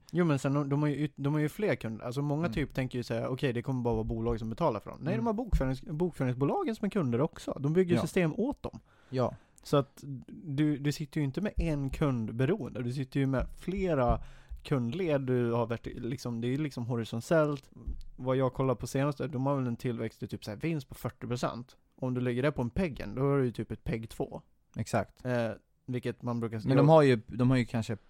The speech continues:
Speaker 2: precis peg
Speaker 1: Mm.
Speaker 2: två, två och en halv, så det är dyrt.
Speaker 1: Mm. Det är, det, det är dyrt, absolut.
Speaker 2: Mm.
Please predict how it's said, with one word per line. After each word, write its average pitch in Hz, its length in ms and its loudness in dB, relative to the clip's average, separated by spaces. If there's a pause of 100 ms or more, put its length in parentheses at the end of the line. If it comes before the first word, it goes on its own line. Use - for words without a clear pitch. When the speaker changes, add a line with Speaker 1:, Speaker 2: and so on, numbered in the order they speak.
(180)
Speaker 2:
precis 117 500 -2
peg 110 220 0
Speaker 1:
Mm. 107 120 -4
Speaker 2:
två, 113 180 0
två - 160 0
och 113 60 4
en - 60 -4
halv, 104 300 2
så - 160 -8
det 123 60 2
är 117 40 2
dyrt. 113 280 2
Speaker 1:
Mm. 110 200 -4 (140)
Det 220 140 4
är, 220 60 4
det, 113 240 -2
det 160 160 -4
är 117 40 -2
dyrt, 180 360 -10
absolut. - 500 -4
Speaker 2:
Mm. 120 220 2